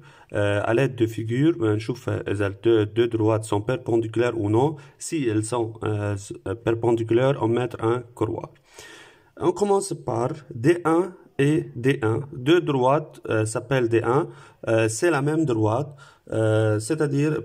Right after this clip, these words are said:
pas, euh, on ne met pas un croix car sont confondus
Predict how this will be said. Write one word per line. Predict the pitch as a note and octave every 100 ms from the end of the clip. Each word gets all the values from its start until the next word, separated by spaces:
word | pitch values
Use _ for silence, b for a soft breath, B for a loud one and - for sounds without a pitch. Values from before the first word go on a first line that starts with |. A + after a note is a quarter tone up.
| -
pas, | C#3 C3+ C3+ -
euh, | G#2+ G#2+ A2
on | C#3
ne | C3
met | A#2+ A#2+ A#2 A#2 -
pas | C3+ B2+
un | A2 A#2
croix | A2+ A#2 A2 C3 D#3
car | D#3 C#3 C#3 C3
sont | - B2+ C3 C#3 B B
confondus | A#2 A2+ A2 G#2+ A#2+